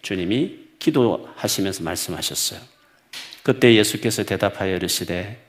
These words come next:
"천지의 주제이신 아버지여, 이것을",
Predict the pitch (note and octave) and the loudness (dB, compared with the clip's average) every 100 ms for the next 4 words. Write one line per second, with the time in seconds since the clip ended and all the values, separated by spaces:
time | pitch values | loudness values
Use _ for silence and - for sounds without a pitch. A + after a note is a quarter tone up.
0 | - - D3+ B2 A#2 G2 - F#2+ G2+ F#2+ | -4 0 2 2 2 0 -2 -4 -2 0
1 | - F#2 F2+ F2+ _ _ _ _ - G2+ | -2 -6 -6 -8 _ _ _ _ -2 2
2 | G#2+ A#2+ A#2 G#2 G2 F2+ - G2+ A#2+ D3+ | 4 4 4 4 6 2 0 -2 2 2
3 | - - A#2+ F2 - | 2 4 2 2 -4